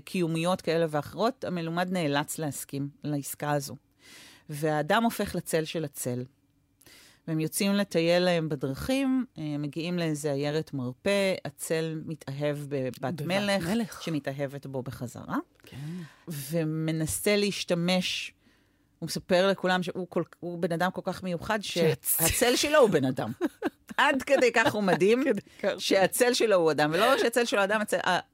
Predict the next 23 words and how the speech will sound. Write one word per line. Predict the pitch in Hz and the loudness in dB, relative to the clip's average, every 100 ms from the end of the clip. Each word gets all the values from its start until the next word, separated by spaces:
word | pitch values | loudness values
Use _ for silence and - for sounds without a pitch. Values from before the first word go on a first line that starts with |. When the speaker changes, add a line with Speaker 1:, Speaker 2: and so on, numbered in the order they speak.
| - | -4
Speaker 2:
אדם | 196 185 | 0 2
Speaker 1:
הצל | 208 208 | 2 2
Speaker 2:
חכם, | 208 208 190 | 4 6 6
Speaker 1:
שלו | 214 | 6
הוא | 185 | 4
אדם | 170 170 | 4 4
Speaker 2:
אדם | 190 | 4
Speaker 1:
חכם | 202 190 | 4 4
מאוד, | 190 220 | 6 6
Speaker 2:
מלומד. | 202 180 139 | 4 2 0
Speaker 1:
שיודע | - 226 196 220 | 2 4 6 6
דברים | 226 196 196 | 6 4 4
שהצל | 196 165 185 180 | 4 4 4 6
לא | 170 156 | 8 8
יודע. | 156 151 151 147 127 175 311 - 370 _ - | 8 6 4 2 2 2 0 -6 -14 _ -16
Speaker 2:
<laughs> | - - - - - - | -16 -18 -20 -20 -18 -6
Speaker 1:
אבל | 160 156 151 | 0 2 0
כשהמלומד, | - 151 151 156 160 185 196 | 0 0 2 0 2 0 2
אה, | 226 208 165 156 156 156 151 151 - | 2 4 2 2 0 0 -2 -4 -8
בעצם | 143 156 160 - 180 165 151 - _ _ _ _ - | -2 0 2 2 2 2 0 -2 _ _ _ _ -10
מתנער | 170 165 165 151 - 175 175 156 135 151 | -8 -4 0 2 4 6 6 4 0 -4
ומנסה | 156 160 151 147 - 175 | -4 0 0 0 0 0
להתמרד | 175 - 165 147 160 160 | -2 -4 -6 -2 2 2